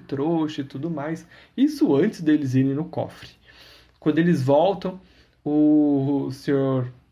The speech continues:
Weasley convida o senhor, o, a família Granger pra ir até a, o Caldeirão Furado, pra tomar um drink juntos e tudo mais.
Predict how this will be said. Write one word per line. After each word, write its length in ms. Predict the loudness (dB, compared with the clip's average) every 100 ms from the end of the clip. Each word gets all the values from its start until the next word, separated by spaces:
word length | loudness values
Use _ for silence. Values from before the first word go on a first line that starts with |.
| _ _ _ _ _ -4
Weasley 540 | 2 2 4 2 0 -8 -8
convida 760 | -2 -2 0 0 0 -2 -4 -4
o 60 |
senhor, 320 | -6 -6 -6 -4
o, 400 | -6 -4 -4 -4
a 100 | -6
família 340 | -2 0 2
Granger 540 | 4 2 4 2 0 -4 -16 -18 -4
pra 220 | 0 0
ir 200 | 0 -2
até 540 | -2 0 2 2 -2 -6
a, 360 | -6 -2 -2 -4
o 100 | -6
Caldeirão 400 | -4 -2 0 -2
Furado, 560 | -2 2 4 4 2 -2
pra 120 | -6
tomar 520 | -4 0 2 2 0
um 100 | 0
drink 500 | 0 2 2 0 -2
juntos 680 | -2 -2 0 0 -2 -6 -6
e 60 | -6
tudo 200 | -6 -6
mais. 460 | -4 -2 -4 -6